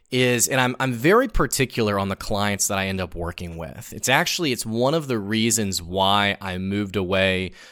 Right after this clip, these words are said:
from the firm I was working for to now doing my own business, is because I really love the opportunity of,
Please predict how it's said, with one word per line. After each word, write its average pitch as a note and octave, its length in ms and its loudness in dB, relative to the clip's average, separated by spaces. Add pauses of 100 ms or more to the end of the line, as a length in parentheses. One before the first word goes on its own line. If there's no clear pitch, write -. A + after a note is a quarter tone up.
(120)
from G#2 220 -4
the F#2+ 100 -2
firm A#2+ 380 4
I A2+ 80 6
was G2+ 180 0
working G2 320 0
for F#2+ 420 -2
to F#2 640 -4 (380)
now G#2+ 420 4
doing G#2 260 -2
my F#2+ 160 0
own F#2 220 -4
business, G#2 420 2
is G2 120 -2
because G2 380 -2
I G#2+ 120 -4
really A2 560 0
love A#2 500 2
the A2+ 120 0
opportunity G#2 720 0
of, G2 300 -4